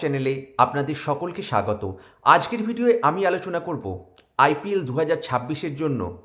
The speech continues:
যে এইমাত্র মিনি অকশনটা চলছে, সেই অকশনে কীরকম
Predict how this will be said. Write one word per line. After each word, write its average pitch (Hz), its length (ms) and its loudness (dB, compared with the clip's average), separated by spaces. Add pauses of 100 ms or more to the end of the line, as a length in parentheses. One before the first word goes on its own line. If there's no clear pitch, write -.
যে 123 180 4 (280)
এইমাত্র 185 500 -2 (600)
মিনি 151 280 2
অকশনটা 180 400 2
চলছে, 143 400 -2 (260)
সেই - 240 -2 (180)
অকশনে 127 360 -2 (480)
কীরকম 220 380 6